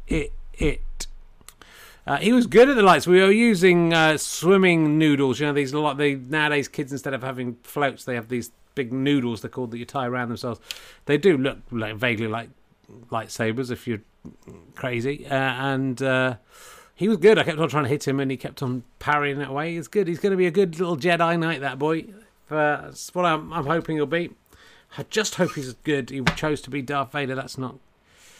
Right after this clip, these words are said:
that's not good, is it? Uh, not a nice surprise, Andy McH. Not a nice surprise at all for Donkey. Quite. I think it could be a psychologically damaging episode for Donkey.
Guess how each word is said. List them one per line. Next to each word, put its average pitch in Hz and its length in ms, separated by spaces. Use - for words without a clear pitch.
that's 151 220
not 139 160
good, 127 180
is 127 160
it? - 120
Uh, 180 320
not 196 200
a 175 40
nice 160 220
surprise, 139 340
Andy 127 220
McH. 120 400
Not 131 240
a - 20
nice 127 240
surprise 120 600
at - 180
all 110 240
for 110 240
Donkey. 113 480
Quite. 120 420
I 127 80
think 131 280
it 143 200
could 120 280
be 117 320
a 113 200
psychologically 123 1300
damaging 110 680
episode 107 540
for 113 300
Donkey. 110 500